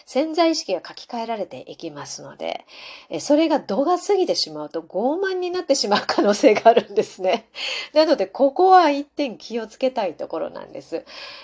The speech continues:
できたら、できるだけ、そして知識が増えたら増えるだけ頭を下げられるようにしておきましょう。<laughs> ね。それからもう一つ、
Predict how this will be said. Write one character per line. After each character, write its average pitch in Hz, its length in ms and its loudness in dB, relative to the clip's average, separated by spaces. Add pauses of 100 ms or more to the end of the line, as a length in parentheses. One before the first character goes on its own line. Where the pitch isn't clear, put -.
(100)
で 311 240 6
き - 120 -12
た 262 180 6
ら、 170 220 2 (260)
で 277 220 2
き 302 140 4
る 320 120 6
だ 254 140 4
け、 - 380 0
そ 202 200 -4
し - 100 -2
て - 280 0
知 - 200 0
識 - 280 0
が 156 180 -4
増 - 140 2
え 277 100 6
た 170 140 -4
ら 165 100 -6
増 226 160 -2
え 302 120 8
る 320 100 4
だ 294 140 4
け 240 340 2
頭 269 460 0
を 175 100 2
下 170 180 -4
げ 233 140 -2
ら 269 100 2
れ 302 140 6
る 294 100 4
よ 190 100 4
う 165 40 0
に 185 100 -4
し - 80 0
て 196 100 6
お 165 60 6
き - 160 -4
ま 175 160 -2
し - 160 2
ょ 165 40 2
う。 - 180 -2 (300)
<laughs> - 320 -18
ね。 254 200 -2 (460)
そ - 160 4
れ 285 120 10
か 285 140 6
ら 214 240 4
も 240 260 4
う 262 40 2
一 254 180 2
つ、 - 300 -6